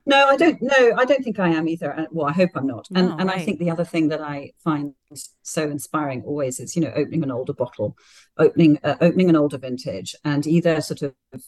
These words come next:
Speaker 1: you know, and you, and you open these older wines for all sorts of reasons. You know, often it's because you've kept it for a special occasion or you've been gifted it.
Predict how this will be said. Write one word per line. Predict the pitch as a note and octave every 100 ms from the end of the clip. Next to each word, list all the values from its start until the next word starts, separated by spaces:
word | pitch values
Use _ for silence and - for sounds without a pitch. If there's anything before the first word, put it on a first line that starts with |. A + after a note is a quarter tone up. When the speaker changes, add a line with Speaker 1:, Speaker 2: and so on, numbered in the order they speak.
| -
Speaker 1:
you | E3
know, | C3
and | G#3
you, | A3
and | A3
you | A#3
open | B3 C4+ C#4
these | G#3
older | F3+ E3+ D#3
wines | D3+ C#3+ C3+ -
for | D3 -
all | F#3+ G3+ F#3+ - -
sorts | - F3+ D3+ - -
of | C3 D3+
reasons. | D3+ C#3+ - - -
You | D#3
know, | -
often | G#3 G3+ - - D3
it's | - -
because | - - D3+ D3
you've | C#3 _
kept | - - - -
it | B2+ _
for | C#3+
a |
special | A#2+ - C3+ -
occasion | C#3 D3+ C#3+ C#3
or | B2+
you've | C3+ C3+
been | C#3+ C#3
gifted | F3 E3 _ C3
it. | F#2+